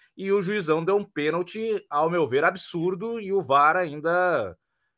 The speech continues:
é, concordou com a marcação, que tem var já nessa fase final da Série C, então,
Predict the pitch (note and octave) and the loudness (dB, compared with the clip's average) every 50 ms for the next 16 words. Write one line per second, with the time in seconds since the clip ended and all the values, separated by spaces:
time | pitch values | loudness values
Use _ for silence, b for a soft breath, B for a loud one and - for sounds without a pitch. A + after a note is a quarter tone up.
0 | _ _ G#2+ A2 A2 A2+ A2 G#2+ G#2+ _ - C#3+ D#3+ F#3 E3+ - G#3+ A3 G#3 F#3 | _ _ -8 -6 -4 -4 -4 -6 -6 _ -4 -4 -4 -4 -4 4 4 4 4 4
1 | C3 A#2 D3 D#3+ F3+ E3+ D3+ - - B2+ A#2 A#2+ B2 B2+ B2 - D3 C3+ - - | 0 0 2 4 4 2 2 0 -4 -4 0 0 -2 -2 0 -2 -4 -4 -4 -6
2 | - B2+ C#3 D#3 F3 - - G#2+ _ B2 B2+ B2 B2 - A2 A#2 A#2+ A#2 G#2+ B2 | -6 -6 -8 -8 -8 -12 -12 -12 _ -10 -10 -10 -8 -4 -2 -2 -2 -2 -2 -6
3 | A#2 A#2 A#2 - A#2+ A2 - - A2+ A#2 A2 A2 - - A2+ A2 A2+ A2 A#2+ A2+ | -6 -6 -8 -8 -8 -8 -6 -6 -8 -8 -8 -12 -16 -12 -8 -8 -6 -6 -6 -6
4 | - C3 C3+ E3 E3 - - C#3+ C#3+ E3 F#3 - _ _ _ _ _ _ _ _ | -6 -6 -6 -6 -6 -6 -6 -6 -6 -8 -8 -12 _ _ _ _ _ _ _ _
5 | - B2+ B2+ C3+ C#3 D3 D#3 E3 F3 F3 | -8 -6 -6 -4 -6 -6 -6 -8 -8 -10